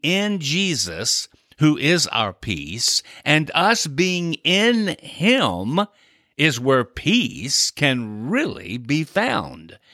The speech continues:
That's when you can truthfully say, "Well, I've got it all together now because I am in Christ and Christ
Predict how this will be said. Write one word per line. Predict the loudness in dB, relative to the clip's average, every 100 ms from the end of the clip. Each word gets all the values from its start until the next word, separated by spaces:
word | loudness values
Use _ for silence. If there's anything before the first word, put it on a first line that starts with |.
| -20 -20 _
That's | -4 2 4 2 0
when | 0 2
you | 2
can | 2 0 0
truthfully | 0 2 2 0 0 0
say, | 0 0 2 2 0 -2 _ _ _ -16
"Well, | -8 -2
I've | -2
got | 2 2
it | 4 4
all | 4
together | 2 0 2 2 0
now | -4 -6 -4 -4
because | -4 -2 2 2 0 -6 _ _ _
I | -2 0 2
am | 2 2
in | 0
Christ | 0 4 4 4 0 0 2
and | 2 2 -4 _ _ -8
Christ | 2 2 2 0 -4 -4 -6 -10